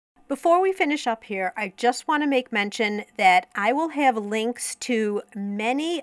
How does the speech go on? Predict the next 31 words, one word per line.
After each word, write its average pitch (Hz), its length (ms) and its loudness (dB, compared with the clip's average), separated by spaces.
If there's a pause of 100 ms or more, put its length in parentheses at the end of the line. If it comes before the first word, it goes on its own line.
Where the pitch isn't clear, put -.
of 214 220 -2
the 220 100 -4
points 208 460 -6
that - 140 -6
we've 208 180 -6
talked 208 320 4
about 254 240 6
here 262 380 -2 (360)
over 254 380 4
on 214 200 0
the 220 100 -2
show 190 260 -4
notes 180 320 -6
page. 180 560 -4 (540)
To - 180 0
access 240 440 0
that, 285 260 2 (160)
you 220 180 -6
just - 380 -6
go 196 200 -4
to 190 380 -10
gift 269 320 -4 (160)
biz 247 380 0 (100)
unwrapped 214 720 -2
dot 196 260 2
com 277 500 -4 (320)
forward 247 380 2
slash 220 640 2 (280)
cards 214 480 2
against 202 580 -2
humanity. 165 680 -6